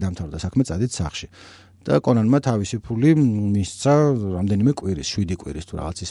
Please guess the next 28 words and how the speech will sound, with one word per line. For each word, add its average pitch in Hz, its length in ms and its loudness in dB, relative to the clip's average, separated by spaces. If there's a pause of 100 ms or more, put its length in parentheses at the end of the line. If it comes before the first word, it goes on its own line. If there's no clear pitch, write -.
მეტი 90 200 -2 (280)
ხელფასი 87 360 -4 (100)
გადაუხადა, 92 580 0
რაც 123 120 2 (120)
მერე 107 160 2
თვითონ 120 280 2 (520)
იმათი, 120 440 4 (920)
აი, 117 80 4
ამ 95 160 4
სცენის 113 480 0
მუშების 92 480 -2
და 101 80 2
მაგ 92 220 0
ტიპების 87 400 -4
პროფკავშირები 113 680 0
ამბობდნენ, 110 400 2
რომ 143 120 6
ძალიან 123 200 6
კარგად 104 240 0
მოიქცა, 95 240 -2
იმიტომ 120 220 2
რომ - 60 0
სხვები 117 260 4
არ 101 100 0
შვებიან 92 400 0
ესეო 95 240 -2
და, 131 160 6
ა, - 760 -8